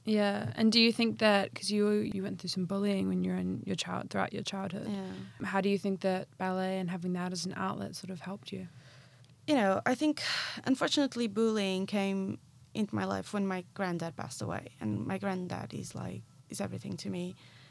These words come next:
Speaker 2: will always be. And ballet was, you know, I was having, like, three days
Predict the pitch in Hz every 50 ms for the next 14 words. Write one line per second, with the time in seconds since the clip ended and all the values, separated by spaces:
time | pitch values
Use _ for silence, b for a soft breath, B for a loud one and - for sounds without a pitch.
0 | B B - 202 214 202 202 190 185 180 180 175 - - 196 185 185 185 - -
1 | - 190 190 190 190 190 190 190 - - - - - - - - 196 214 208 202
2 | 202 202 202 196 190 185 185 180 185 185 180 180 180 175 - - - - - -
3 | 220 202 175 175 - - 208 226 233 214 226 226 196 214 202 202 202 B B B
4 | B B B B B B - 220 202 180 - - - - - - - - - -
5 | 220 226 220 226 233 226 214 226 233 240 254 262 254 254 254 -